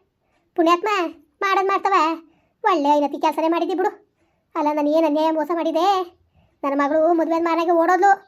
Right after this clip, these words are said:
ಬುದ್ಧಿ ಹೇಳಿ ತಿಳುವಳಿಕೆ ಹೇಳ್ಬಿಟ್ಟು ನಾನು ಕಳ್ಸಿದ್ಕೆ ನೀನ್ ಇವತ್ತು ನನ್ನೇ ಸಾಯ್ಸಕ್ ಮಾಡಿದ್ಯಲ್ಲ ನೀನ್, ಸರಿಯಾ ನೀನು? ಬುದ್ಧಿ ಕಲ್ತಿರೋದು ಯಾವಳ್ಗೋಸ್ಕರ ನನ್ನೇ ಪ್ರಾಣಕ್ಕೆ ತೆಗಿಯಕ್ ನಿಂತಿದ್ಯಲ್ಲ ನೀನು, ಕಿರಾತ್ಕ ನೀನು.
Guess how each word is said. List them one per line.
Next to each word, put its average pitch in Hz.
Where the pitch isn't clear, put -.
ಬುದ್ಧಿ 381
ಹೇಳಿ 381
ತಿಳುವಳಿಕೆ 370
ಹೇಳ್ಬಿಟ್ಟು 359
ನಾನು 349
ಕಳ್ಸಿದ್ಕೆ 330
ನೀನ್ 285
ಇವತ್ತು 285
ನನ್ನೇ 294
ಸಾಯ್ಸಕ್ 349
ಮಾಡಿದ್ಯಲ್ಲ 330
ನೀನ್, 320
ಸರಿಯಾ 320
ನೀನು? 359
ಬುದ್ಧಿ 277
ಕಲ್ತಿರೋದು 554
ಯಾವಳ್ಗೋಸ್ಕರ 349
ನನ್ನೇ 330
ಪ್ರಾಣಕ್ಕೆ 320
ತೆಗಿಯಕ್ 302
ನಿಂತಿದ್ಯಲ್ಲ 302
ನೀನು, 320
ಕಿರಾತ್ಕ 294
ನೀನು. 320